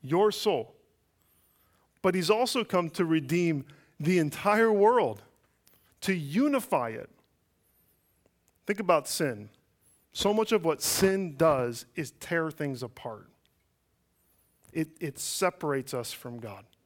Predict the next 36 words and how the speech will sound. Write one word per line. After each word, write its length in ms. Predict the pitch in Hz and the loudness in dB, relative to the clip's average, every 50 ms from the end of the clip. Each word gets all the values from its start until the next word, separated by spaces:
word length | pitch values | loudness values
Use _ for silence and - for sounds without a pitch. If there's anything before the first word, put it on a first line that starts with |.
| _ _ _ _ - - _ _ _ _ - | _ _ _ _ -20 -20 _ _ _ _ -4
It, 180 | 170 165 170 - _ _ _ - | -2 -2 -2 -4 _ _ _ -6
it 200 | 170 156 147 - | -6 -6 -6 -6
separates 840 | - - - - - 185 175 - - 165 160 151 147 143 - - | -8 -8 -6 -2 -2 -2 -2 -2 -4 -4 -2 -2 -2 -4 -6 -8
us 160 | 156 147 139 - - - - - | -8 -8 -8 -8 -12 -14 -16 -6
from 180 | - 160 147 139 | -4 -4 -2 -2
one 160 | 139 143 139 | -2 -2 -2
another 320 | 135 131 135 131 123 120 113 | -2 -4 -4 -4 -4 -6 -8
through 160 | - 147 131 | -8 -6 -6
our 100 | 123 120 | -6 -6
pride 480 | - - - 147 131 123 120 117 113 | -8 -8 -6 -4 -2 -2 -2 -4 -4
or 80 | 120 117 | -8 -12
through 200 | - - 139 135 | -10 -8 -6 -4
our 140 | 123 127 - 143 | -4 -6 -6 -8
anger 400 | 135 135 131 127 120 117 113 - - - _ _ | -8 -8 -8 -8 -10 -12 -14 -16 -18 -20 _ _
or 120 | - 143 131 | -6 -6 -6
through 200 | 127 - 131 123 | -6 -10 -12 -12
death 460 | 120 123 143 135 123 117 113 - - | -6 -2 -2 -2 -2 -2 -6 -8 -12
or 80 | - 131 | -14 -12
through 180 | - 147 135 | -12 -12 -10
so 220 | - - - 147 135 | -8 -6 -6 -6 -6
many 220 | 135 131 127 123 | -4 -6 -6 -8
other 180 | 120 113 120 107 | -8 -8 -10 -12
things. 460 | - - 107 101 101 104 - - - _ _ _ _ _ _ _ _ _ _ _ _ _ _ | -14 -16 -18 -18 -18 -20 -20 -20 -20 _ _ _ _ _ _ _ _ _ _ _ _ _ _
It, 160 | 165 170 165 - _ | -6 -6 -6 -6 _
it, 140 | - 180 170 165 - - | -4 -4 -4 -2 -4 -4
it 180 | 175 151 143 | -4 -4 -2
brings 260 | 175 202 214 208 180 | 0 0 0 2 0
about 280 | 196 160 175 160 139 120 | 2 2 2 2 2 -2
war 520 | 139 131 139 143 151 170 165 160 139 127 | -8 -8 -6 -2 0 2 2 2 2 0
and 180 | 123 - 139 143 | -2 -4 -6 -6
all 280 | - 160 160 170 175 170 | -4 -2 -2 0 0 -2
of 100 | 147 139 | -2 -4
the 80 | 156 | -6
horrors 540 | 135 - - 143 135 135 131 127 127 117 123 | -6 -6 -6 -4 -4 -4 -4 -6 -6 -8 -10
of 280 | - 131 120 110 113 113 | -14 -16 -18 -18 -18 -18
war. 360 | 110 117 117 110 107 - | -16 -14 -14 -14 -16 -18